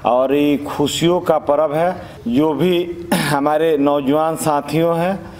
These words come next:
उनको मैं अपने सहकारिता विभाग और पूरे कोऑपरेटिव बैंक के तरफ से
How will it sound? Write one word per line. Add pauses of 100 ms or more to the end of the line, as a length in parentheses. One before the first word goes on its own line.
(300)
उनको
मैं
अपने
सहकारिता
विभाग
और
पूरे
कोऑपरेटिव
बैंक
के
तरफ
से